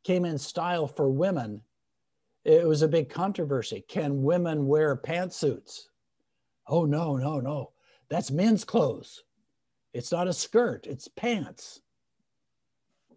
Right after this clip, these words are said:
Well, you know, Jesus wore more like a skirt. It was a robe.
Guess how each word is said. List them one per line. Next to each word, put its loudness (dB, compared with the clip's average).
Well, 0
you -2
know, -2
Jesus -2
wore 0
more 0
like 0
a -6
skirt. -2
It 2
was 2
a 4
robe. 4